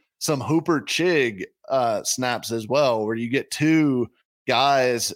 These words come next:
who are, you know, both, uh, not really,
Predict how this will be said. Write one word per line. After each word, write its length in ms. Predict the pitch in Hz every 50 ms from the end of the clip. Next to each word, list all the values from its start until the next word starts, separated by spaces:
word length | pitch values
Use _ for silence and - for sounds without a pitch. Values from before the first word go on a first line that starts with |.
| -
who 240 | 123 123 135 131 123
are, 480 | 120 117 113 110 110 107 110 101 92 - _ _ _ _ _
you 100 | 139 127
know, 140 | 117 101 98
both, 440 | 95 107 107 143 165 165 156 - - _ _ _ _ _ _ _ _ _ _ _
uh, 100 | 123 139 123
not 220 | 165 208 220 233
really, 360 | 240 240 226 196 165 143 131